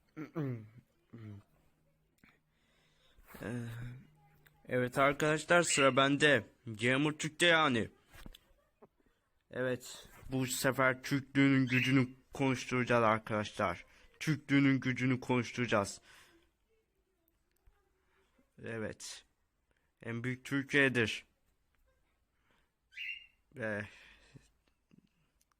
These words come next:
ve kesinlikle biz kazanacağız.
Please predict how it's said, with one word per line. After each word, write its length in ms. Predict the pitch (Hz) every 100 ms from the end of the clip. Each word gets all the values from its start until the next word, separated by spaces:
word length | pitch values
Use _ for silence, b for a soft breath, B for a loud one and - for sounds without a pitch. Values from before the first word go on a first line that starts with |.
| _ _ _ _ _
ve 80 | - -
kesinlikle 680 | - - 131 127 127 123
biz 160 | 117 -
kazanacağız. 760 | 113 104 104 101 - - -